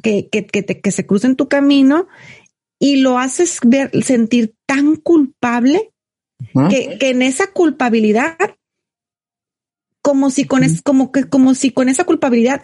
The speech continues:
Speaker 1: tú sentirías un alivio, un
Speaker 2: Ah.
Speaker 1: peso menos.
Speaker 2: Ujú. Entonces, y aquí dice, ella cometió un error,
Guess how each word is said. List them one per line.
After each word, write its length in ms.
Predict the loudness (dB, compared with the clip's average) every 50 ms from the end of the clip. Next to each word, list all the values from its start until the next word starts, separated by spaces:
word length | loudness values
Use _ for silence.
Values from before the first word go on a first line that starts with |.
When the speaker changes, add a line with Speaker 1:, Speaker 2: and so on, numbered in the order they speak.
| _ -2
Speaker 1:
tú 120 | -2 0
sentirías 760 | 0 0 0 0 0 0 0 0 2 2 2 0 0 0 0
un 160 | 2 2 4
alivio, 680 | 2 2 2 2 4 4 4 4 2 2 0 -2 -6 _ _ _ _ _ _ _ _ _ _ _ _ _ _ _ _ _ _ _ _ -2
un 180 | 0 2 2 2
Speaker 2:
Ah. 60 | 0
Speaker 1:
peso 300 | -2 -2 -2 -2 0 2
menos. 600 | 2 2 2 2 2 0 0 0 -2 -6 -10 -16 _ _ _ _ _ _ _ _ _ _ _ 0
Speaker 2:
Ujú. 480 | 0 0 0 0 -2 -2 -2 -2 -4 _ _ _ _ _ _ _ _ _ _ _ _ _ _ _ _ _ _ _ _ _ _ -14 -14 -12 -12 -12 -14 -12 -6 -2
Entonces, 1000 | -2 0 0 -2 -2 -2 0 2 0 0 0 -2 -2 -2 -2 -4 -8 -12 -14 _ _ _ _ _ _ _ _ _ _ _ 0
y 100 | 0 0
aquí 320 | 0 -2 -2 0 2 2
dice, 720 | 4 4 2 2 0 0 -2 -2 -2 -4 -4 -6 -8 -12 _ _ _ _ _ _ _ _ _ _ _ _ _ _ _ -12 -12 -12 -12 -12 -18 -18 _ _ _ _ -4
ella 280 | -2 -2 -2 -2 -2
cometió 360 | 0 0 0 0 0 0 0 2
un 80 | 2 2
error, 340 | 0 0 0 0 0 -2